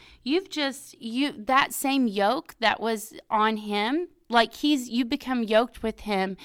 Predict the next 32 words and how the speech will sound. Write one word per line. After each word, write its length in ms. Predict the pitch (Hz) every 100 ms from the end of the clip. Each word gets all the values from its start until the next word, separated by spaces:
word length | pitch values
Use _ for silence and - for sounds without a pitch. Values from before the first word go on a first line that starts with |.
| - -
in 180 | 233 233
that 200 | 214 -
problem 460 | - 269 254 208 196
of 120 | 196
insecurity. 600 | 208 202 220 - 320 269
So 140 | -
you 100 | 233
just 220 | 240 262 269
need 160 | 277
to 240 | 254 240 220 - - -
unyoke 600 | - 269 262 240 254 -
yourself 440 | 202 180 - - -
from 220 | 175 175
that." 240 | 165 - - - - -
And 160 | 240
so 140 | 240 262
I 200 | 269 302
really, 380 | 277 285 302 311
truly 360 | - 269 247
believe 440 | 226 202 208 254 214
that 240 | 226 -
when 420 | 208 208 233 233
we 180 | 233 247 -
open 320 | 220 254 247
ourselves 500 | 214 214 202 202 208 -
up 400 | 175 185 269 - -
in 340 | 226 220 202
deep, 320 | 170 214 226 -
intimate 460 | 214 214 220 208
conversations 920 | - - 202 196 - 190 - 247 247
with 180 | 254 277
people, 480 | - 285 - 302 311